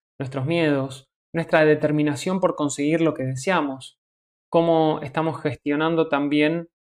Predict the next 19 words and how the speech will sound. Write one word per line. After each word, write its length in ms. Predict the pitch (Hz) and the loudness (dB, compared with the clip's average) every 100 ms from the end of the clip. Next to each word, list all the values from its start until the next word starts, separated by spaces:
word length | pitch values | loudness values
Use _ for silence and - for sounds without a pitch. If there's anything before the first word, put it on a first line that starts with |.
| _ _ _ _ _ | _ _ _ _ _
las 300 | 156 135 - | 0 0 0
ideas 560 | 170 165 196 190 165 - | 4 6 6 6 4 2
que 120 | 156 | -2
tenemos 440 | 156 165 180 170 151 | 0 0 0 -4 -6
y 60 | - | 2
cuánto 360 | 175 185 180 | 2 4 2
cambiaron. 760 | 160 139 147 185 160 139 135 139 _ _ _ _ _ - | 0 -2 2 4 4 2 -4 -10 _ _ _ _ _ 2
Puede 300 | 196 175 156 | 6 6 4
ser 260 | - 202 | 2 2
que 100 | - | 2
haya 180 | 147 143 | -4 -4
confrontaciones 1000 | 131 135 131 139 135 131 - 156 151 147 | -6 -6 -4 -4 -4 -6 -2 0 0 -4
de 100 | 139 | -8
posiciones, 880 | - 123 - 120 - 160 131 127 127 | -12 -14 -14 -10 -2 0 0 -2 -6
de 80 | 127 | 2
cuáles 280 | 151 147 | 2 2
son 160 | - 143 | -2 -4
las 140 | 135 | -4
verdades. 640 | 127 139 143 135 127 - | -4 0 0 0 -6 -12